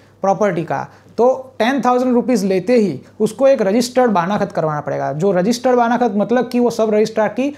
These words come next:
जो कचेरी है वहाँ पे जाके उसको रजिस्ट्रेशन करवाना रहेगा।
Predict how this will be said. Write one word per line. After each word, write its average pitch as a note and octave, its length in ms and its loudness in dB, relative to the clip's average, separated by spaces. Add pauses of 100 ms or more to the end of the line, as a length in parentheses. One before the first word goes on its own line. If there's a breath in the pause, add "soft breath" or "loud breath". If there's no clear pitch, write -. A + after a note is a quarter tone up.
(260 loud breath)
जो G#3 120 2
कचेरी A3 420 0
है C#3+ 140 -2
वहाँ F3 260 0
पे G#3+ 140 -2
जाके E3 280 -2
उसको G3 240 -2
रजिस्ट्रेशन D#3+ 540 -4
करवाना C#3+ 340 -8
रहेगा। C3 360 -12